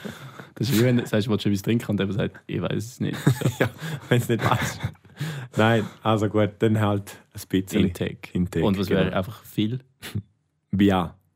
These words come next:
Speaker 1: Bia.
Speaker 2: Bia.
Speaker 1: Bia Mutarde.
Speaker 2: Bia
Speaker 1: Buchen.
Speaker 2: Mutarde, ja. Oder, äh, wenig in dem Fall auch noch wäre Pauk.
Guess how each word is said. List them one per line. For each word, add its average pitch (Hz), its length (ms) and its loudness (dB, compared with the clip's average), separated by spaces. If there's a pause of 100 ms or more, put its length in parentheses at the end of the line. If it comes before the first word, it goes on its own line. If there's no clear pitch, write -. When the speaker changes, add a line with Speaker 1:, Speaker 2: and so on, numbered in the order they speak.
(120)
Speaker 1:
Bia. 92 500 0 (680)
Speaker 2:
Bia. 101 260 -4
Speaker 1:
Bia 104 280 0
Mutarde. - 560 -4 (240)
Speaker 2:
Bia 92 220 0
Speaker 1:
Buchen. 92 160 2
Speaker 2:
Mutarde, 82 480 -4
ja. 78 60 -4 (1500)
Oder, 92 640 2
äh, 92 80 -2
wenig 113 240 4
in - 60 -10
dem 113 160 2
Fall 110 180 0
auch 107 220 0
noch 98 220 0
wäre 82 220 0
Pauk. - 520 -6